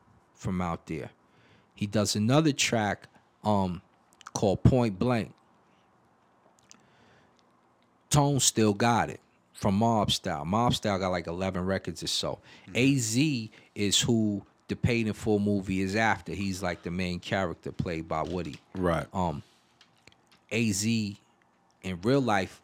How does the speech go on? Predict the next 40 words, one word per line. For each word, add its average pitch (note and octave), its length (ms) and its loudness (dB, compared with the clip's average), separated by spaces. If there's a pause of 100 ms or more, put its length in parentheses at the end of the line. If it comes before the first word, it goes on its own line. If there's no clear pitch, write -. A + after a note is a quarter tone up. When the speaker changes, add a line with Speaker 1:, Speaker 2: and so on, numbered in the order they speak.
(100)
Speaker 1:
I, G#2+ 140 -6
when G2+ 260 -6
I A#2+ 120 0
went A#2+ 280 -4
to, G#2+ 140 -10
when F#2 220 -10
I C3 120 0
was B2+ 180 -6
down F#2+ 320 -6
in F2+ 80 -8
Harlem, F2+ 440 -4 (460)
me A2 200 -4
and G#2 80 -2
his G2+ 100 -4
brother G2 260 -4
Chop G#2+ 380 0
would F2 120 -6
hang F2+ 240 -6
out E2 160 -4
occasionally D#2 760 -12 (560)
before F2 280 -6
he F2 60 -6
passed E2+ 380 -6
away. E2+ 240 -6
He E2 100 -8
had D#2+ 140 -10
the - 100 -12
heart E2 240 -6
attack. - 380 -14 (460)
Um, F2 340 -2 (540)
Gangsta A2+ 380 -2
Lou, A2 520 2 (380)
who G2 360 -4 (100)
a G2 80 -6
lot G#2 300 2
of F#2+ 80 -6 (480)
the F#2 100 -8
movie G#2 400 0
is F2 140 -6
about, F2+ 380 -2